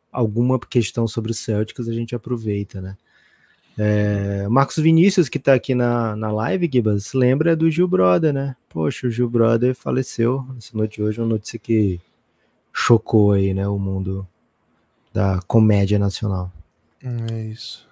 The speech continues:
Speaker 2: tem razão. Descanse em paz, né? Começou já o segundo jogo do dia,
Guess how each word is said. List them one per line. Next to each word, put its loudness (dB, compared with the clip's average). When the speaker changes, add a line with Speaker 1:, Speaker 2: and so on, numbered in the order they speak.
Speaker 2:
tem -8
razão. -6
Descanse -4
em -2
paz, 2
né? -8
Começou 2
já 4
o 0
segundo 4
jogo 8
do 6
dia, 6